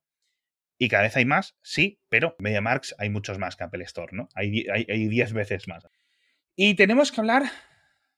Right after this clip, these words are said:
macho, del el recurso judicial que ha puesto Apple. No sé si, obviamente, habéis escrito en Gizmo al respecto, ¿verdad?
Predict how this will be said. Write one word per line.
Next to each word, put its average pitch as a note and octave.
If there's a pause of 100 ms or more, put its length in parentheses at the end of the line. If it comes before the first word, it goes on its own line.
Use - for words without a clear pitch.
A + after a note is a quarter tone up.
(220)
macho, F#3+
del G#2+
el A2
recurso A#2+
judicial B2
que -
ha A2
puesto A#2
Apple. D3+
No A2
sé A2+
si, G#2+
obviamente, G2+ (260)
habéis F#2+
escrito A2
en F#2+
Gizmo G2
al F#2
respecto, F#2+
¿verdad? G#2+